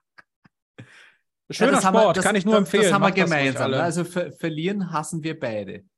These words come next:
Speaker 1: Ja, ich hasse es zu ver-, also ich hasse, ich hasse es nicht zu verlieren. Ich hasse es einfach nur, äh, auffällig zu sein, egal in welche Richtung. Also, weißt du,
Speaker 2: Wenn,
Speaker 1: wenn
Speaker 2: wenn's
Speaker 1: ich jetzt
Speaker 2: überhaupt nicht läuft,
Speaker 1: Ja, wenn
Speaker 2: ne?
Speaker 1: ich jetzt der Schlechteste
Speaker 2: Ja.
Speaker 1: aus meinem Flight bin, das kann ich überhaupt nicht ab. Mir reicht, würde das total reichen,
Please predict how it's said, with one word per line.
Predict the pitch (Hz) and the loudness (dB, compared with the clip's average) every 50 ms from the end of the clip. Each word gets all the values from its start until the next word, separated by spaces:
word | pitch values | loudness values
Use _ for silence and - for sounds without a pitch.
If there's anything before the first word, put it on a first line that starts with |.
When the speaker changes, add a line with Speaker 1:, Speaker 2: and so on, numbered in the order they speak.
| _ _ _ _ _ _ - | _ _ _ _ _ _ -16
Speaker 1:
Ja, | 123 123 120 120 123 123 123 | -14 -12 -10 -8 -6 -8 -8
ich | 127 - | -10 -12
hasse | - 135 - - | -14 -14 -14 -14
es | 127 - | -16 -18
zu | - 135 | -18 -20
ver-, | 127 - - - | -18 -16 -16 -14
also | - 143 143 147 | -12 -10 -10 -10
ich | - 160 | -8 -8
hasse, | 160 180 - 202 180 - | -8 -6 -4 -6 -6 -6
ich | 156 - - - | -10 -14 -12 -12
hasse | 202 - 214 | -10 -10 -10
es | - | -8
nicht | - 180 165 - | -8 -8 -8 -8
zu | - 196 | -12 -12
verlieren. | 160 - 147 143 139 160 196 226 233 233 226 _ - - - - - - | -8 -8 -8 -6 -4 -4 -4 -4 -4 -6 -8 _ -20 -20 -20 -20 -18 -14
Ich | - - - | -12 -6 -4
hasse | 170 196 - 208 185 | -4 -4 -2 -2 -4
es | - | -2
einfach | 165 170 175 - 190 156 147 | -2 -4 -4 -2 -2 -2 -2
nur, | 160 170 180 180 180 180 175 175 175 170 170 _ _ _ _ _ _ _ _ _ _ _ _ _ _ _ _ _ _ _ | -2 0 0 2 2 2 2 2 0 -2 -6 _ _ _ _ _ _ _ _ _ _ _ _ _ _ _ _ _ _ _
äh, | - 185 160 | -4 0 2
auffällig | 156 170 180 190 214 202 - - - 139 139 143 131 - - | 2 2 2 0 0 0 -2 -6 -6 -6 -6 -6 -8 -10 -8
zu | - 160 156 | -6 -4 -4
sein, | 139 151 160 160 175 196 185 | 0 2 2 4 4 2 0
egal | 165 156 165 175 185 180 | -2 -2 0 0 2 0
in | 175 165 | 0 -2
welche | 180 170 165 165 | -4 -4 -6 -8
Richtung. | 147 160 160 - - 131 123 120 120 | -10 -10 -12 -10 -10 -10 -10 -10 -10
Also, | 113 139 139 147 147 | -8 -6 -6 -4 -4
weißt | 147 147 147 139 | -2 -2 -2 -2
du, | 156 | -2
Speaker 2:
Wenn, | 165 156 | -2 0
Speaker 1:
wenn | 165 | 0
Speaker 2:
wenn's | 156 165 | 0 0
Speaker 1:
ich | 156 - | 2 0
jetzt | 170 160 | 0 2
Speaker 2:
überhaupt | 175 160 147 151 156 170 196 190 - - - | 2 0 2 2 2 0 0 -2 -4 -10 -6
nicht | 196 185 180 190 | -6 -4 -4 -2
läuft, | 156 139 - 220 | -2 0 2 2
Speaker 1:
Ja, | 247 262 277 285 285 269 | 2 4 2 2 2 2
wenn | 240 226 - | 2 2 0
Speaker 2:
ne? | 247 | 0
Speaker 1:
ich | - | 0
jetzt | - 226 - 226 | -2 -2 0 0
der | 214 | 0
Schlechteste | - - - 269 285 254 247 226 - - 220 | 0 2 0 0 0 2 0 -4 -4 -2 -4
Speaker 2:
Ja. | 208 | -4
Speaker 1:
aus | 196 208 | -2 -2
meinem | 202 202 190 | -4 -4 -4
Flight | - - 202 208 208 | -2 -2 -2 -2 -2
bin, | - 160 139 | -4 -8 -10
das | 135 - | -10 -12
kann | _ - 185 185 | _ -10 -8 -6
ich | 180 170 - | -6 -6 -6
überhaupt | 208 226 226 196 214 220 - | -4 -2 -2 -2 -2 -4 -6
nicht | 208 170 - | -8 -6 -6
ab. | 175 - - | -6 -4 -2
Mir | 165 | 0
reicht, | 196 247 254 - | 0 0 0 0
würde | 226 180 202 277 254 | -2 -2 0 0 2
das | 247 214 - | 2 0 0
total | 226 214 - 240 269 254 | -2 0 2 2 2 2
reichen, | 214 208 226 262 254 - 240 226 | 2 2 0 0 -2 -4 -6 -6